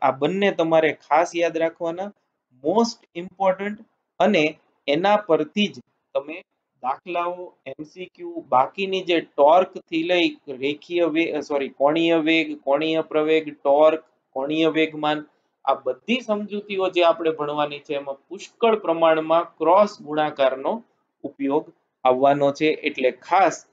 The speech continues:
આ જે પાંચ ગુણધર્મો લખ્યા છે એ બરાબર સમજી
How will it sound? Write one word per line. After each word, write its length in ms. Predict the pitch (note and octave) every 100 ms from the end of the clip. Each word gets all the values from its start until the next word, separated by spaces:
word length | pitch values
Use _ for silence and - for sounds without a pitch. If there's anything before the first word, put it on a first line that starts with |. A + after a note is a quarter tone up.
| _ _
આ 60 | C3
જે 160 | C#3+
પાંચ 480 | - - F3+ G#3 G3+
ગુણધર્મો 600 | - E3+ F3+ F#3 F3+ F3
લખ્યા 400 | D3+ D3 F3 D3+
છે 300 | D3+ D3+ D#3+ _ _ _ D3
એ 80 |
બરાબર 580 | C#3 B2 E3+ F#3+ F#3+ G3
સમજી 560 | F#3+ E3 E3+ D#3+ G3+